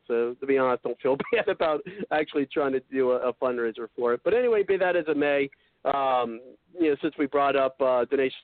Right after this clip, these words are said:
to the website, I thought that'd be a good segue to, uh, to that as well. But I do wanna get back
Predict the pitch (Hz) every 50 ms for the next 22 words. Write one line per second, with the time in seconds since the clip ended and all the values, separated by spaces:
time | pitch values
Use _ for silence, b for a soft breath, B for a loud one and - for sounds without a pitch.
0 | _ - 131 127 131 127 - 139 127 127 120 - 131 123 123 131 120 123 127 123
1 | 117 135 120 - - 139 131 127 123 127 127 120 120 120 - - 135 127 123 123
2 | 123 123 b b b b b b b - 147 147 143 143 - 147 160 160 156 151
3 | 135 147 151 165 170 170 170 170 175 175 175 - 247 277 302 269 220 233 220 -
4 | 220 208 202